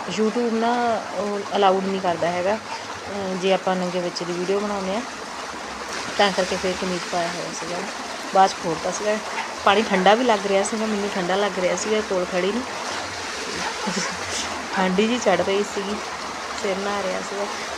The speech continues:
ਬਸ ਜੀ, ਹੁਣ ਤਾਂ ਇਹਨਾਂ ਨੇ ਗਰਮੀ ਗਰਮੀ ਇੱਦਾਂ ਹੀ, ਆਪਣੇ ਜਦੋਂ ਮੋਟਰ ਚੱਲਿਆ ਕਰਨੀ, ਇੱਦਾਂ ਹੀ ਨਹਾਉਂਦੇ ਰਹਿੰਦੇ ਨੇ। ਬਹੁਤ ਨਹਾਉਂਦੇ ਨੇ ਔਲੂ ਦੇ ਵਿੱਚ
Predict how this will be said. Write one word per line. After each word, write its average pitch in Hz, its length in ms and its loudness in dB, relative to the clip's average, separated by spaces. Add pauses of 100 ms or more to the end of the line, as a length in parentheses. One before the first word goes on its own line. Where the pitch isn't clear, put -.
ਬਸ 208 160 10
ਜੀ, 220 140 6
ਹੁਣ 214 180 8
ਤਾਂ 214 180 4
ਇਹਨਾਂ 214 180 4
ਨੇ 226 120 4
ਗਰਮੀ 202 320 6
ਗਰਮੀ 196 280 4
ਇੱਦਾਂ 190 200 2
ਹੀ, 196 80 2
ਆਪਣੇ 190 280 4
ਜਦੋਂ 190 220 0
ਮੋਟਰ 185 320 2
ਚੱਲਿਆ 185 240 4
ਕਰਨੀ, 180 300 2
ਇੱਦਾਂ 170 140 0
ਹੀ 180 80 2
ਨਹਾਉਂਦੇ 196 280 2
ਰਹਿੰਦੇ 160 300 2
ਨੇ। 190 100 2 (540)
ਬਹੁਤ 208 240 8
ਨਹਾਉਂਦੇ 214 320 4
ਨੇ 180 100 2
ਔਲੂ 175 260 4
ਦੇ 180 100 2
ਵਿੱਚ 180 260 -4